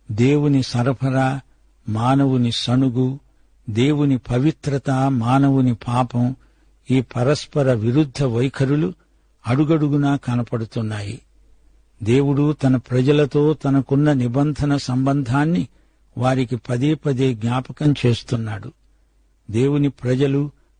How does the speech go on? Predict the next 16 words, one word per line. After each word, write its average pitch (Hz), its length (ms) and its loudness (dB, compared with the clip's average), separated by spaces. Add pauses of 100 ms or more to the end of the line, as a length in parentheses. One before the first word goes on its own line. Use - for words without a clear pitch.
తమ 123 180 0
దేవుని 143 460 2
మనస్సును 135 600 2
ప్రతిఫలించాలి. 120 1080 -2 (760)
సంఖ్యాకాండం 135 800 2
పద్నాలుగో 127 640 0
అధ్యాయం 127 640 0 (560)
ఇరవై 135 420 4
ఒకటో 135 420 2
వచనాన్ని 135 640 0 (120)
మా 117 220 -2
శ్రోతలకు 135 640 0
మరొకసారి 127 720 0
జ్ఞాపకం 123 600 -2 (100)
చేయగోరుతాము. 120 840 0 (540)
దేవుడన్నాడు, 131 880 0